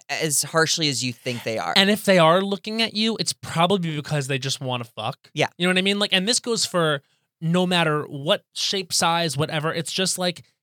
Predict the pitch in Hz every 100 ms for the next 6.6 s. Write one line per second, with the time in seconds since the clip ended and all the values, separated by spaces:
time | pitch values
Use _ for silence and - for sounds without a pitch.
0 | _ _ _ 175 170 190 214 226 254 247
1 | 180 156 165 170 160 160 160 147 147 143
2 | 139 - 120 156 160 143 131 127 143 -
3 | _ - 190 185 202 202 220 190 175 151
4 | - 139 135 139 143 123 214 214 220 226
5 | 220 - - 180 185 190 208 226 208 -
6 | 175 170 143 151 156 160